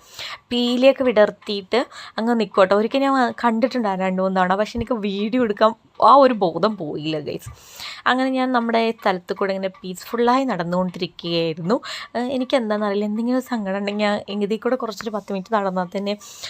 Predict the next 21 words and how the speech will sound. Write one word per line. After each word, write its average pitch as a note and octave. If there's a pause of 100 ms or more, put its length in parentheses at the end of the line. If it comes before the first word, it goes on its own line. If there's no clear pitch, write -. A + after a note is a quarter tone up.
(140)
എൻ്റെ C4+
മൈൻഡ് A#3
ഒന്ന് B3 (100)
റിലാക്സ് F#3+
ആവും. D3+ (800)
സങ്കടം F3+
മാറും A3
എന്നല്ല G#3+
ഞാൻ G#3
ഉദ്ദേശിച്ചത്, F3 (500)
ആ - (140)
സമയത്തുള്ള A#3+
എൻ്റെ A#3
മൈൻഡ് G3+ (300)
എനിക്ക് F#3+
എന്താ F#3+
പറയുക, F#3
എനിക്ക് G3 (120)
കൺട്രോളായി A3
കിട്ടാറുണ്ട്. E3+ (600)
ഏഹ്, G3+